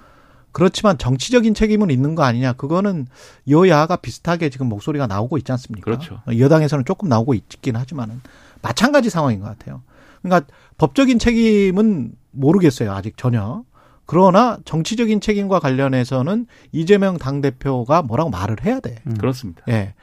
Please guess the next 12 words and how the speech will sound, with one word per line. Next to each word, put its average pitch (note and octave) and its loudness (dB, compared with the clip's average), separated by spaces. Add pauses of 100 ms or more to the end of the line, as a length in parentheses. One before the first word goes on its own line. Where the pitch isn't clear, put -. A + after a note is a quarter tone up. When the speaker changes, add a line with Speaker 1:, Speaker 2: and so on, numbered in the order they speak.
(160)
Speaker 1:
사과를 E3+ 2
하든 D3+ -2 (300)
그 C#3+ 0
관련해서 D3 2 (420)
이, B2+ -4
왜냐면 D#3+ 2
이상민 G3+ 4
행안부 A3+ 4
장관과 E3+ 0
지금 C3+ -4
비슷한 B3 -2
거예요. B2 -4